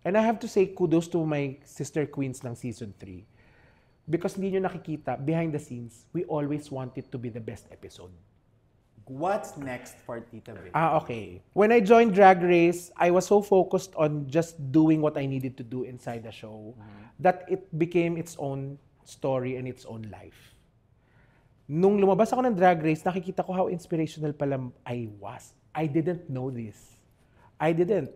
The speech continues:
Speaker 1: And people would write me very long letters on D Ms, on social media, and sometimes sa viewing party, they'd
Speaker 2: Yes.
Speaker 1: as in saving them from depression and
Speaker 2: Yes.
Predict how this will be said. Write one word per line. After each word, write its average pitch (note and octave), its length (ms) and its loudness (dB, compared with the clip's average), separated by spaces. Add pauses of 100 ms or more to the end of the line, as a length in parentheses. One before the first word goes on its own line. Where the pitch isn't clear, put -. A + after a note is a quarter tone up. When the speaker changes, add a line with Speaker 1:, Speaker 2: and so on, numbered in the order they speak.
(140)
Speaker 1:
And F3+ 240 -2 (160)
people G#3 480 2
would E3+ 240 2
write E3 240 4
me E3 140 0
very G#3+ 560 4
long F#3+ 260 2
letters B2+ 560 -6 (1200)
on D3+ 640 0
D D3 240 2
Ms, C3 640 -6
on B2 120 -10
social C3+ 360 -4
media, B2 640 -6
and E3 160 -8
sometimes D#3+ 400 -8
sa D#3+ 80 -6
viewing D3+ 280 -2
party, C#3+ 400 -6
they'd C3 280 -8
Speaker 2:
Yes. - 240 -20 (920)
Speaker 1:
as D#3 200 -10
in F#3 120 -4
saving C#3 840 -6
them C3 200 -10
from A#2 400 -14 (1160)
depression - 640 -10
and - 280 -14
Speaker 2:
Yes. C3 320 -18